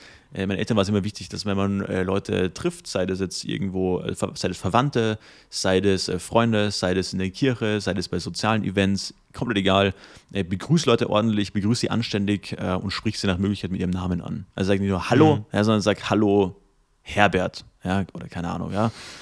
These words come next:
Speaker 1: Äh, Leute hören den Namen gerne und das, das ist wichtig, das drückt, da drückt man auch, äh, viele, äh, gegenüber aus. Ich denke, das ist
Speaker 2: Mhm.
Speaker 1: wichtig, ja, Leute, Leute nett zu begrüßen, äh, das ist, ist, ist eine coole Charaktereigenschaft und das habe ich mir auch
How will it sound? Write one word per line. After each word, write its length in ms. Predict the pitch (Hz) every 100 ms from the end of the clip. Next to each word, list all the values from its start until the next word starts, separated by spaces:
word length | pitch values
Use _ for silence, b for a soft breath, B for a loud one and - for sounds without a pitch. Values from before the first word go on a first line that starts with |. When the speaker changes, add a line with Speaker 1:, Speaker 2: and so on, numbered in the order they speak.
| B B -
Speaker 1:
Äh, 140 | 95
Leute 220 | 104 127
hören 100 | 120
den 80 | 113
Namen 220 | 104 113
gerne 240 | 87 92 101
und 140 | 92
das, 140 | 95 -
das 120 | 98
ist 140 | -
wichtig, 300 | 113 - 107
das 160 | 95 -
drückt, 220 | 107 98
da 40 | 101
drückt 220 | 107 -
man 100 | 98
auch, 220 | 92 - - -
äh, 120 | -
viele, 260 | - 107 90 - -
äh, 540 | 95 92 95 92 95 90
gegenüber 340 | 98 92 90
aus. 240 | 123 135 - b b b b -
Ich 60 |
denke, 140 | 104 101
das 100 | 101
ist 80 |
Speaker 2:
Mhm. 60 | 104
Speaker 1:
wichtig, 260 | 104 90 87
ja, 100 | 92
Leute, 320 | 101 101 98
Leute 420 | 98 87 101 95
nett 180 | 95 123
zu 140 | - 110
begrüßen, 560 | 95 104 104 104 95 - b b b -
äh, 120 | 92
das 160 | 90 107
ist, 340 | 92 - -
ist, 280 | - - -
ist 200 | - -
eine 160 | 90 85
coole 280 | - 110
Charaktereigenschaft 580 | 101 95 92 92 90 87
und 40 | 87
das 60 | 90
habe 80 |
ich 60 | 87
mir 100 |
auch 100 | 92